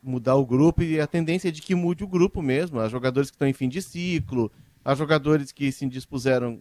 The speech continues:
nesse período ruim com a direção. Enfim, o Grêmio vai passar por uma reformulação. O Grêmio vai construir um novo grupo, e se esse grupo ele se estabelecer,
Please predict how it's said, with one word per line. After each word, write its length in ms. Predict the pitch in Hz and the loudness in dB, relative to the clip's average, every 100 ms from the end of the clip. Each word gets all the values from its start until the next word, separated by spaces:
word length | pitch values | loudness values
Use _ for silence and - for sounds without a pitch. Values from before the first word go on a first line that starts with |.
| - | -12
nesse 280 | 127 120 | -12 -12
período 560 | - - 127 127 131 120 | -14 -6 -4 -2 -2 -4
ruim 400 | 117 127 135 139 | -4 0 0 -2
com 100 | - | -4
a 40 | 104 | -6
direção. 440 | 127 180 - 180 | -6 -6 -4 -4
Enfim, 260 | 214 208 139 | -2 0 2
o 40 | |
Grêmio 240 | 147 220 | 2 2
vai 100 | 247 | 2
passar 280 | 247 226 226 | 0 0 -2
por 80 | 226 | -4
uma 100 | 226 | -2
reformulação. 760 | 214 226 214 202 208 - 127 87 _ _ _ _ _ - | -2 0 -2 -2 -4 -4 -4 -6 _ _ _ _ _ -8
O 80 | |
Grêmio 220 | 175 214 269 | 0 2 2
vai 80 | |
construir 360 | 254 208 - 165 | 0 0 2 2
um 60 | 156 | 4
novo 240 | 147 131 | 4 2
grupo, 360 | 123 147 190 - | 2 4 4 2
e 40 | |
se 100 | 180 | -6
esse 240 | 247 277 285 | -6 -4 -4
grupo 520 | 202 190 160 120 104 _ _ _ | 4 6 6 2 -6 _ _ _
ele 180 | 147 151 | -4 -4
se 100 | - | -4
estabelecer, 920 | 170 160 147 160 165 - 151 147 139 | -2 -2 0 -4 -4 -2 -2 0 -2